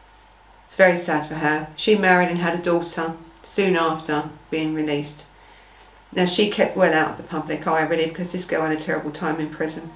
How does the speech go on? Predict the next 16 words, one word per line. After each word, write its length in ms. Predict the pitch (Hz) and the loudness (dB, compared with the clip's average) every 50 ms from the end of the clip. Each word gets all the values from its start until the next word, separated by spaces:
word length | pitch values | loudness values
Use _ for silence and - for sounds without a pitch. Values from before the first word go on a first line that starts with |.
| - - - - - - - | -18 -20 -20 -20 -20 -20 -12
really 300 | - 160 170 170 170 165 | -8 -6 -6 -6 -6 -8
she 180 | 170 - - 165 | -10 -8 -8 -6
did. 280 | 160 160 151 147 147 - - - - - - - - - - - - - - - | -6 -4 -4 -6 -6 -10 -14 -20 -20 -20 -20 -20 -20 -20 -20 -20 -20 -20 -18 -8
And 100 | - 180 | -6 -6
she 160 | 180 - 202 185 | -2 -2 -2 2
died 240 | 185 180 175 170 | 4 4 4 4
in 100 | 175 175 | 0 -2
two 200 | - - 185 175 | -4 -4 -2 -2
thousand 600 | 175 - 165 160 165 151 147 - 160 156 156 147 | -2 -2 -2 0 0 -2 -2 -4 -4 -2 -2 -2
and 240 | 143 147 156 147 - - | -2 -4 -6 -6 -8 -6
twelve 440 | - - 170 165 160 151 156 - - - - - - - | 0 2 2 4 2 2 0 -4 -12 -16 -20 -20 -12 -10
at 120 | 147 - | -8 -2
the 80 | - 170 | 0 0
age 220 | 160 156 151 156 | 0 0 -2 -4
of 80 | 156 - | -10 -6
fifty-five. 640 | - 147 143 - - - - - 135 127 131 131 | -6 -6 -6 -6 -10 -12 -10 -6 -6 -6 -6 -8